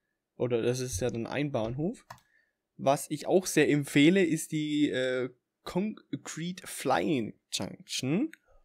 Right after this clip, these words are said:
Und, äh, das wird uns einiges erleichtern. Ja, da bin ich sehr dankbar, dass dieser Mod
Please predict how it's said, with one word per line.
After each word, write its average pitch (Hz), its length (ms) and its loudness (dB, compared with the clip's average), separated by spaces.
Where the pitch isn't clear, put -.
Und, 123 1000 0
äh, 120 280 2
das 123 340 -4
wird 123 300 -6
uns 139 380 -4
einiges 196 420 4
erleichtern. 139 560 2
Ja, 127 100 0
da 123 120 0
bin 131 200 -6
ich 127 160 -6
sehr 127 160 0
dankbar, 123 680 -4
dass - 360 -8
dieser 131 360 -6
Mod 123 320 -4